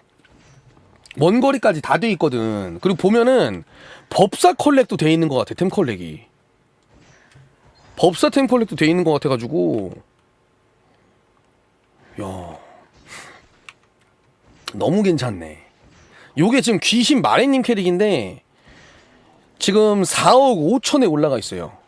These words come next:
사억 오천. 그 어쩌라고 우리 어르신께서 눈이 안 좋은가가 아니라, 지금 이게 지금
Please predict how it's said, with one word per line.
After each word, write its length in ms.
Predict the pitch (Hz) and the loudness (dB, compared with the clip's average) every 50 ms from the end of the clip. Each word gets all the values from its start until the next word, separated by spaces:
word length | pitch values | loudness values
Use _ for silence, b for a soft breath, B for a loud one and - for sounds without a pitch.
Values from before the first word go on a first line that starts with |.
| _ | _
사억 380 | - - - 151 170 165 131 117 | -10 -2 2 2 2 2 2 -2
오천. 340 | 113 - - 107 92 85 - _ _ b b b b b b b b b b b b b b b b b b _ | -6 -6 -8 -10 -12 -12 -14 _ _ b b b b b b b b b b b b b b b b b b _
그 320 | - - 170 170 170 165 156 | -2 2 2 4 4 4 2
어쩌라고 920 | 131 127 143 190 165 - - 247 254 254 247 233 220 226 220 214 214 202 | 2 2 2 0 0 2 4 4 6 6 4 2 2 0 0 0 0 0
우리 140 | 185 185 185 | 0 2 2
어르신께서 680 | 170 127 139 185 240 254 - 247 226 - 208 185 175 | 2 2 2 2 2 2 0 -2 -2 0 0 0 0
눈이 320 | 143 127 147 202 247 262 214 | 0 0 0 2 2 2 2
안 160 | - 151 175 | 2 2 0
좋은가가 320 | 208 240 233 220 220 202 | 0 0 0 2 2 2
아니라, 220 | 165 156 180 185 170 | 2 2 2 0 -2
지금 220 | - 165 147 143 | -2 -2 -2 -2
이게 180 | 143 143 160 175 | -2 -2 -2 -2
지금 180 | 147 147 127 | -2 -2 -4